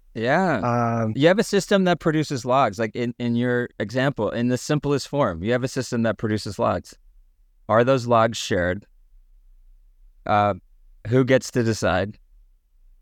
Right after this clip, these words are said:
Speaker 1: And like you said, is that a, can someone make that a condition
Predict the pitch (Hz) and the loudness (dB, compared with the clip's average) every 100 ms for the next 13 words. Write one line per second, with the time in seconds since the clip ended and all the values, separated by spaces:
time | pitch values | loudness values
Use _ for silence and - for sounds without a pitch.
0 | - 113 113 113 113 104 143 131 95 - | -2 2 2 2 -2 -2 0 0 0 -2
1 | 110 101 110 107 - _ _ _ _ 143 | -2 0 0 -2 -8 _ _ _ _ 0
2 | 139 - 139 135 123 117 120 - 123 113 | 2 2 2 4 2 2 0 0 0 0
3 | - 113 98 110 117 104 95 | -2 -2 0 -2 -2 -4 -4